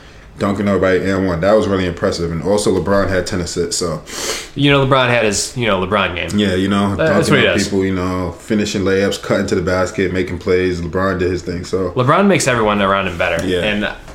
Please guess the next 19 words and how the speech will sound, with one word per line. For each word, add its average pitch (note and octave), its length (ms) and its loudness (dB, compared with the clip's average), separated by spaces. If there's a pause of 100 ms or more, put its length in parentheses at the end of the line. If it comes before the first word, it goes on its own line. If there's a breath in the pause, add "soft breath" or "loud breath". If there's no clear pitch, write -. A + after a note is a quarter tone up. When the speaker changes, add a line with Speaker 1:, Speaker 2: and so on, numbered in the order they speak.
(140)
Speaker 1:
And F#2+ 120 -4
that G#2+ 120 2
Speaker 2:
if C3+ 80 0
you C3+ 80 6
Speaker 1:
shows B2 80 6
Speaker 2:
look G#3+ 80 4
at G3 80 2
this D#3+ 160 2
Cavs E3 320 0
team, A#2+ 180 2
like, G#2 160 2
now B2+ 220 2
they C3+ 160 4
have, B2 360 -2 (240)
they C3 100 2
have D#3 140 2
some B2+ 160 0
guys A2+ 320 0
that G2+ 300 0